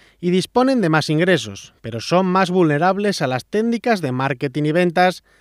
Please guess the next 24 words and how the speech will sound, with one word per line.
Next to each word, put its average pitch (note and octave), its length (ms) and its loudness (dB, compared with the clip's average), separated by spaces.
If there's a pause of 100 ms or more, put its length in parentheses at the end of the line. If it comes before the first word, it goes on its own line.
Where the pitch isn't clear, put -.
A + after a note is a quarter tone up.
(120)
cada E3+ 240 2
vez F#3 300 0 (320)
más A3+ 240 0
agresivas D#3 640 -2
en A2+ 120 -4
los G#2+ 120 -8
productos E3+ 580 -4
de E3 120 0
consumo F3 600 0 (300)
y E3+ 100 -6
sustancias A#3+ 680 0
potencialmente C#3 840 -4
peligrosas E3+ 680 -2
como G#3+ 180 -2
el G#3 80 2
alcohol. F3+ 400 0 (640)
Al A#2+ 140 -10
mismo C#3 260 0
tiempo, E3 420 2 (380)
el A2 160 -14
predominio C#3+ 500 0
del E3+ 140 4
libre F3+ 200 2
mercado F#3+ 580 2